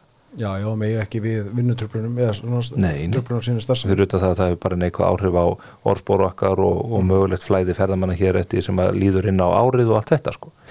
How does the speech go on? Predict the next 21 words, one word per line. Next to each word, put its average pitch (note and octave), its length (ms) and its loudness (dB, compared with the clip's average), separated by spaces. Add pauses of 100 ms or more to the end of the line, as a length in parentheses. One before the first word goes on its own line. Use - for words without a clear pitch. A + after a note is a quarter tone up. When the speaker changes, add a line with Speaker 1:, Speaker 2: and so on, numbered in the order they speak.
(140)
Speaker 2:
Þannig F#2+ 300 2
að G2 160 0 (640)
Speaker 1:
Er C3 180 2
þetta D3 160 2
kannski D3+ 280 4 (260)
það C#3 240 2
sem C#3+ 120 4
að, C3+ 160 6 (120)
eh, C3+ 460 2 (380)
kannski C#3 280 0
minnst D3+ 260 4
rætt, C#3 300 2
það B2+ 180 4
er B2+ 140 6
að, A#2 160 2
þú C#3 100 -2
veist, B2 220 -2
stjórnvöld D3 500 4
eiga D3+ 240 6
ennþá D#3 300 4
eitthvað, C#3+ 380 0